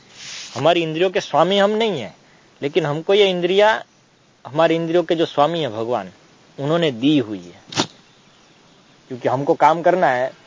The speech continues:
और हमारे पास तो कुछ है नहीं काम, हमको भोग करना है ना भौतिक जगत में, इसीलिए तो इधर आए हैं। तो भोग करने के लिए हमारे पास है क्या?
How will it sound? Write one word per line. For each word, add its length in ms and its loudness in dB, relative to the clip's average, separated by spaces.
और 100 -6
हमारे 300 2
पास 320 0
तो 80 -6
कुछ 200 -4
है 160 4
नहीं 140 0
काम, 240 -6
हमको 220 2
भोग 280 4
करना 280 -2
है 100 0
ना 60 -6
भौतिक 340 -6
जगत 240 -6
में, 120 -18
इसीलिए 320 -2
तो 100 -8
इधर 180 4
आए 160 6
हैं। 160 -14
तो 60 -14
भोग 280 0
करने 240 2
के 80 0
लिए 100 6
हमारे 200 4
पास 200 2
है 160 -4
क्या? 240 -14